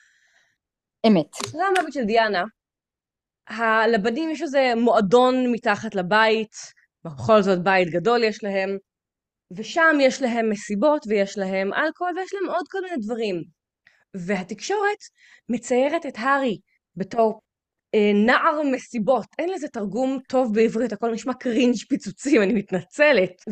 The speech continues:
Speaker 2: והיא מדברת על הסתבכויות של הארי עם אלכוהול, ועל זה שהוא שותה בעודו קטין. אבל מה שהתקשורת לא אומרת, זה שגם וויליאם נמצא שם. וגם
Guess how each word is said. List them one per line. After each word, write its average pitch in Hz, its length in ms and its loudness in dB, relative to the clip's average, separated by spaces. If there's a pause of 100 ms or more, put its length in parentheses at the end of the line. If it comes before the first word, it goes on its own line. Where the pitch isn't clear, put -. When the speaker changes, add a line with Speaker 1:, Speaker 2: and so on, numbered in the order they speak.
Speaker 2:
והיא 196 500 0
מדברת 202 420 -2
על 208 60 6
הסתבכויות 208 400 -4
של 214 100 -6
הארי 202 260 -2
עם 208 100 -4
אלכוהול, 214 540 0 (400)
ועל 233 140 -4
זה 254 100 -2
שהוא 311 180 -10
שותה - 300 -4 (140)
בעודו 240 280 0
קטין. 302 460 -2 (100)
אבל 190 520 2
מה 220 140 0
שהתקשורת 349 540 -6
לא 330 200 -2
אומרת, 147 360 -4 (580)
זה 214 120 -6
שגם 262 320 0
וויליאם 370 300 4
נמצא 269 280 -2
שם. 147 220 -8 (240)
וגם 226 260 0